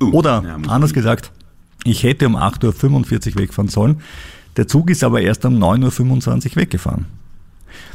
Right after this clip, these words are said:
Speaker 2: Dann haben wir gedacht, na gut, jetzt haben wir schon vierzig Minuten Verspätung drauf. Normalerweise reißt er ja auch noch ungefähr zwanzig Minuten auf der Strecke auf. Dann komme ich auf eine Stunde.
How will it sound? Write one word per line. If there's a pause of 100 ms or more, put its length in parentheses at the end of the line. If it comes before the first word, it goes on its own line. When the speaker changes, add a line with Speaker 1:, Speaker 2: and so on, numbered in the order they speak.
(120)
Speaker 2:
Dann
haben
wir
gedacht,
na
gut,
jetzt
haben
wir
schon
vierzig
Minuten
Verspätung
drauf.
Normalerweise (480)
reißt
er
ja
auch
noch
ungefähr
zwanzig
Minuten
auf
der
Strecke
auf.
Dann
komme
ich
auf
eine
Stunde.